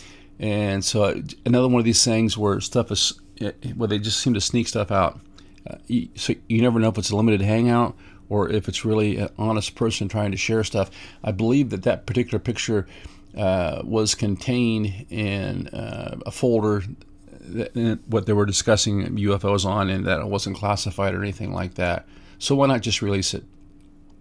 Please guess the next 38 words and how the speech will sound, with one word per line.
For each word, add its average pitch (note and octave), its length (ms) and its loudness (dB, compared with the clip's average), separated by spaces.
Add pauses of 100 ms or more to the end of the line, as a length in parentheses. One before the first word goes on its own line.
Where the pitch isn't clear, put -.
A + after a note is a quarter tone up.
(380)
It - 40 -8
goes C3+ 140 2
on C3+ 100 6
and C3 100 4
says, A#2 200 2
"The A2 80 -4
group D3+ 260 2
then D3 200 4
used C3 220 4
the G#2 40 0
satellite A#2+ 400 2
data A2 200 2
to A2 180 -2
estimate A2 380 0
the G2 80 -2
object's G#2+ 380 0
diameter G#2+ 380 0 (560)
as A2 180 0
likely B2 340 4
less G#2+ 360 4
than G2+ 220 0
one G#2+ 200 2
and G#2 120 0
a G#2 40 -2
half G2+ 280 -2
feet. A#2+ 400 2 (460)
This C#3+ 200 2
thing C#3 160 4
looks B2 160 2
bigger A#2 220 2
than A2 100 4
a G#2 60 2
foot A#2+ 160 -2
and - 80 -4
a G#2 120 0
half G#2 160 0
to G2+ 100 -6
me. G2+ 360 -2